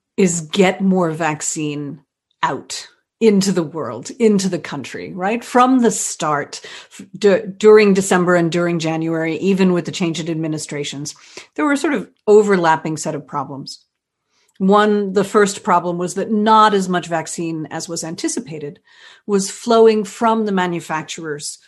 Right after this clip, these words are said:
to the jurisdictions, primarily the states that were going to be in charge of delivering it into people. And the second was that the states were not able to get organized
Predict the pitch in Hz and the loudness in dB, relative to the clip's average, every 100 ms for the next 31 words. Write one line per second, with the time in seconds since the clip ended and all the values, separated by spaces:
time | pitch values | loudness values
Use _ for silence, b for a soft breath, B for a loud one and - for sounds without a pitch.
0 | b b 190 - - 247 240 233 226 202 | b b _ -8 -2 2 4 4 2 -2
1 | 180 185 175 170 196 180 - - 269 - | -6 -4 -4 0 0 0 -6 -8 -6 -6
2 | 170 156 151 156 - - - 185 185 185 | -8 -8 -10 -10 -12 -14 -10 -6 -4 -4
3 | 175 151 151 - - 175 127 - - 151 | -6 -8 -10 -10 -6 -4 -6 -10 -12 -12
4 | 147 170 165 160 156 151 - 151 151 151 | -12 -12 -12 -12 -12 -14 -14 -14 -12 -14
5 | - 151 147 151 _ _ _ _ _ - | -16 -14 -14 -18 _ _ _ _ _ -8
6 | 190 185 170 165 156 151 180 180 170 - | -4 -4 -4 -6 -8 -8 -8 -8 -8 -12
7 | 165 151 - - - - _ _ B B | -14 -16 -20 -20 -20 -20 _ _ B B
8 | B - 185 190 - 330 330 190 156 170 | B -4 -2 -2 0 0 0 -2 -4 -8
9 | 160 156 165 151 147 - - - 311 156 | -8 -8 -12 -12 -12 -12 -10 -6 -6 -8
10 | - - - b b 196 202 214 214 214 | -12 -16 -18 b b -2 2 2 2 0
11 | 196 190 196 185 170 - 294 240 190 170 | 0 -2 -4 -4 -4 -6 -4 -2 -2 -2
12 | 160 - | -4 -8